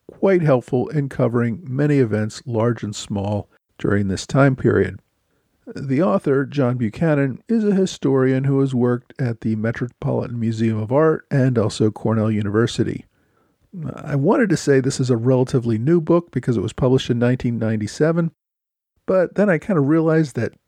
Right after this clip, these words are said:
nineteen ninety-seven was a quarter of a century ago, and that just makes me feel old. There is a Kindle version of the book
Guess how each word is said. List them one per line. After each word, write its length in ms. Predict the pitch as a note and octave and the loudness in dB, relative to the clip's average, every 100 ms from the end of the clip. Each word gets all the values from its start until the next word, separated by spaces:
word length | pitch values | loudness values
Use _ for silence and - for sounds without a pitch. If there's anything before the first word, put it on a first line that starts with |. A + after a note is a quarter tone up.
| _ | _
nineteen 340 | A3+ B3+ G#3 | -4 0 0
ninety-seven 640 | E3 D3+ C3+ - C#3 C#3+ C3+ | 0 0 -2 -2 0 0 -2
was 140 | A2+ | -4
a 100 | A#2+ - | -6 -10
quarter 400 | - F3+ F3 D3 | -4 0 2 4
of 120 | C3+ | 2
a 40 | A#2+ | -2
century 500 | - C3+ - C3 B2+ | -2 -4 0 2 2
ago, 380 | B2+ C3 B2+ B2 _ - | 2 2 2 -2 _ -8
and 340 | A#2+ A#2+ A2+ | -4 -2 -2
that 140 | A#2 - | -4 -2
just 260 | A#2 - | -4 -2
makes 240 | - G#2 - | -4 -4 -6
me 100 | G#2 | -8
feel 320 | - G#2+ G2 | -6 -6 -6
old. 480 | D3+ A2 A2 - - _ _ _ _ _ _ _ | 0 0 0 -4 -12 _ _ _ _ _ _ _
There 120 | D#3 | 0
is 140 | A3 G#3 | 2 0
a 60 | |
Kindle 360 | F3 F3+ F3 E3 | -2 -2 0 0
version 400 | D#3 D#3 D3+ D3 | 2 2 0 -2
of 100 | C#3+ | -2
the 60 | |
book 260 | C#3 C#3+ D#3 | 0 0 -2